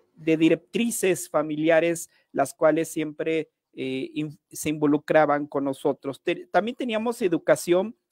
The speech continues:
por parte de los maestros, porque también, digo, hoy en día la docencia, eh, no se involucra en la educación. Eh, se involucra a-, en, más que nada en que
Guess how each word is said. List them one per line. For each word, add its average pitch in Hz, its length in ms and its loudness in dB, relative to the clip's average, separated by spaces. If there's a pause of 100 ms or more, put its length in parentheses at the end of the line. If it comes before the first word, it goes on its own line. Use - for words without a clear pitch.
(160)
por 156 200 0
parte 165 280 2
de 208 80 2
los 143 180 2
maestros, 175 920 -2
porque 143 260 -6
también, 165 560 -4 (340)
digo, - 300 0
hoy 226 240 2
en 247 100 -2
día 247 460 0 (1000)
la 170 340 2
docencia, 220 840 0 (680)
eh, 151 520 0
no 170 180 -6
se 254 100 -10
involucra 208 580 -2
en 196 80 -4
la 156 80 2
educación. 139 720 -4 (960)
Eh, 147 420 -4 (100)
se - 180 -4
involucra 175 800 0
a-, 151 180 -2
en, 147 500 -4
más 165 280 -4
que 214 120 -2
nada 202 560 0
en 151 300 -6
que 135 680 -4